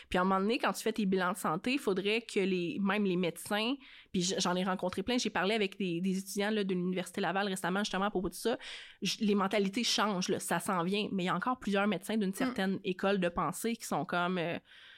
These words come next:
Speaker 1: Ah ouais, mais là, t'es grosse, fait que comme, je, je vais te trouver, <laughs> comme, je vais m'acharner jusqu'à temps que, que je trouve un problème, » tu sais.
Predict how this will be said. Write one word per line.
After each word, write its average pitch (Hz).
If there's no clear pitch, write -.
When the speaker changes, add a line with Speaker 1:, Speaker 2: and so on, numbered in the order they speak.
Speaker 1:
Ah 185
ouais, 202
mais 170
là, 180
t'es 180
grosse, 185
fait 180
que 175
comme, 170
je, 175
je 180
vais 170
te -
trouver, 185
<laughs> -
comme, 180
je -
vais 175
m'acharner 202
jusqu'à 226
temps 196
que, 135
que 196
je -
trouve 202
un 180
problème, » 143
tu -
sais. -